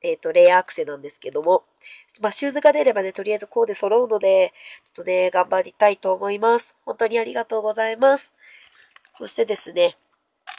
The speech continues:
おまけということで、こちら、おまけ一なんですけど、めっちゃ豪華でしたね。はい、アイカツカードなんですけども、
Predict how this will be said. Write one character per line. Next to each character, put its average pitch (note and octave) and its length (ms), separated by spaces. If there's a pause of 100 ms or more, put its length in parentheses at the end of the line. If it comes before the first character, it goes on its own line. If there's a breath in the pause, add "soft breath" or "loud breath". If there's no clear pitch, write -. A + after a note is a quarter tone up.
(440)
お E3 140
ま G3+ 160
け A#3 180
と D#3+ 140
い D3 100
う D3 60
こ - 160
と C#3+ 160
で、 C#3+ 260 (120)
こ - 120
ち D3+ 100
ら、 D#3 160 (140)
お D3 80
ま F3+ 160
け F3 160
一 D#3+ 380 (1600)
な D3+ 140
ん D3+ 40
で D3+ 100
す - 80
け D#3+ 140
ど、 E3+ 260 (460)
め F#3+ 60
っ - 100
ち - 120
ゃ A3+ 40
豪 B3 140
華 G#3+ 120
で D3 80
し - 80
た D#3+ 80
ね。 D#3+ 340 (600)
は G3+ 120
い、 G3 100
ア F#3 80
イ F#3+ 80
カ G#3+ 160
ツ - 100
カ A3 180
ー G3+ 40
ド - 80
な E3+ 140
ん - 20
で E3+ 80
す - 80
け F3 100
ど F3 120
も、 A3 260